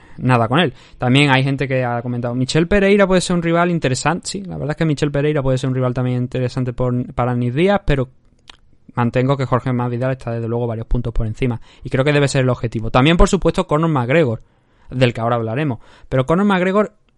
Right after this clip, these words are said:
como está en esa situación de entro, salgo, entro, salgo, es bastante complicado y además creo que le queda el tercer <laughs> combate frente a Nate Diaz antes de poder hablar con, de Nick, pero Jorge Masvidal y Conor McGregor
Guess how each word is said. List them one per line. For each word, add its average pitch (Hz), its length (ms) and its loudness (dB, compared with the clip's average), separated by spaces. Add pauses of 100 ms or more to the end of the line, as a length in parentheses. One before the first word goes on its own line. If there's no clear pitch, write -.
(680)
como 143 200 -2
está 226 160 0
en 254 60 0
esa 233 140 0
situación 190 440 0
de 170 140 2
entro, 160 380 0
salgo, 160 420 2
entro, 151 200 -2
salgo, 165 520 0
es 151 100 -8
bastante 143 320 -2
complicado 135 420 0
y 147 60 2
además 139 280 2
creo 151 200 2
que 147 80 2
le 139 100 2
queda 143 140 2
el 135 80 4
tercer 135 320 2
<laughs> - 0 -
combate 139 600 4 (400)
frente 143 280 2
a 139 40 2
Nate 139 200 2
Diaz 143 200 4
antes 135 220 2
de 131 100 2
poder 127 320 4
hablar 123 300 2
con, 123 380 0
de 127 120 0
Nick, 196 260 0
pero 135 320 0 (360)
Jorge 180 280 -2
Masvidal 165 360 0
y - 20 -12
Conor 151 220 -2
McGregor 160 560 0